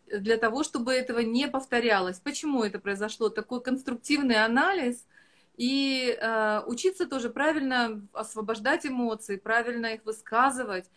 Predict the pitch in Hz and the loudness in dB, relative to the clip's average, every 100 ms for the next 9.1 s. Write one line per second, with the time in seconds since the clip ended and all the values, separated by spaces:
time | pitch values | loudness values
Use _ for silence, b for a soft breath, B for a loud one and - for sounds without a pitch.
0 | _ - 233 247 262 294 294 262 240 254 | _ -6 0 2 4 0 0 -6 -4 -2
1 | 240 240 - 311 349 262 247 247 247 240 | -2 -2 0 -2 0 -4 -4 -4 -8 -4
2 | 285 254 240 - 233 302 - 240 226 320 | -6 -4 -6 -2 -2 -2 -4 -4 -2 -2
3 | - 247 233 220 - - - _ - 214 | -2 -2 -2 -4 -12 -14 -14 _ -20 -14
4 | - 240 240 339 349 269 269 262 - 262 | 2 4 6 6 4 0 0 -2 2 2
5 | 240 254 208 185 185 185 196 262 262 214 | 4 2 2 -2 -4 -4 2 2 2 -2
6 | - b b b - 254 285 262 311 285 | -8 b b b -6 -2 -2 2 2 2
7 | 269 247 254 - - 269 247 208 190 247 | 2 2 -2 -4 -2 0 0 -2 -6 -6
8 | 262 - 269 220 262 277 269 233 247 240 | -8 -6 -8 2 4 4 2 -2 -2 -4